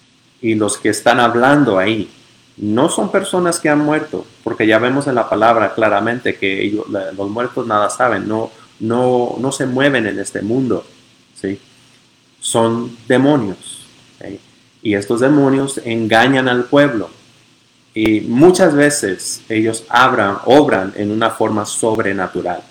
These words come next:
¿ok? Entonces, cuando, cuando vemos, ah, cosas que suceden que parecen, eh, eh, espiritual o de lo espiritual, es que en realidad, ah,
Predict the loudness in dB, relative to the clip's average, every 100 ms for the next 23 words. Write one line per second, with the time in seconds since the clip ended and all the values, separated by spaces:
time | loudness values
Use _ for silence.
0 | _ _ -12 -12 -14 -20 -20 -16 -10 -8
1 | -8 -8 -6 -6 -4 -8 -12 -20 _ _
2 | -6 -4 -2 -2 -2 -4 -8 -16 -20 _
3 | _ -16 -14 -14 -18 -20 _ _ _ _
4 | _ _ _ -2 0 2 0 0 -2 0
5 | -2 -4 -4 0 2 2 -2 -4 -4 0
6 | 0 0 -4 -6 -10 -12 -12 -12 -16 _
7 | _ _ -16 -14 -12 -16 -20 _ -20 -20
8 | -20 -20 _ _ _ _ _ _ _ _
9 | _ _ _ _ _ _ _ _ 2 2
10 | 4 0 2 4 4 2 0 -4 -4 -2
11 | -2 -4 -16 _ _ _ -6 -6 -6 -2
12 | 0 0 -2 -6 -14 _ _ -10 -4 -2
13 | -2 2 4 4 0 -8 -20 -20 _ -12
14 | -10 -8 -10